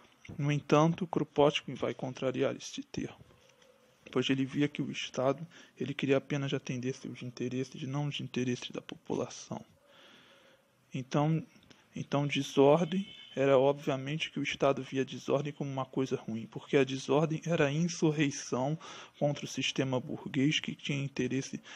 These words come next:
de atender a ele próprio. Agora eu vou falar sobre a questão da ajuda mútua, que são os, os indivíduos se ajudando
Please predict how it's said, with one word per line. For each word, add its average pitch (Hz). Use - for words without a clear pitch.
de 143
atender 131
a 117
ele 113
próprio. -
Agora 147
eu 160
vou 147
falar 135
sobre 139
a -
questão 139
da 135
ajuda 147
mútua, 143
que -
são 143
os, -
os 135
indivíduos 143
se -
ajudando 147